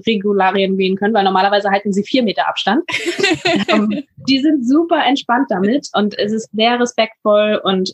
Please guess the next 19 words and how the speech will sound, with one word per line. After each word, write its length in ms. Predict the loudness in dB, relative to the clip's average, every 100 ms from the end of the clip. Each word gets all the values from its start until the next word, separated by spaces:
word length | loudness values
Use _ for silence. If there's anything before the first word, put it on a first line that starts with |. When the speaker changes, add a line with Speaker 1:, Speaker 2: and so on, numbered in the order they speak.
| -4
Speaker 1:
hier 260 | 0 2
wird 140 | 0 0
tatsächlich 480 | -2 0 0 -2 -2
auch, 220 | -2 -4 _ _ _ -4
ähm, 280 | 0 0 2
wenn 120 | 2 2
du 80 |
nicht 200 | 2 0 -6 _
gerade 240 | -2 0 2
in 180 | 2 0
den 220 | 0 0
Hotspots 420 | -2 -2 -6 -2
bist, 340 | -4 -4 -6 -6 -2
ähm, 320 | 0 2 2
hier 200 | 2 2
in 160 | 0
meinem 320 | 2 2 0 0
kleinen 640 | 0 0 2 0 -2 -6 -6
Tante-Emma-Laden, 880 | -2 -2 0 0 2 2 2 0 0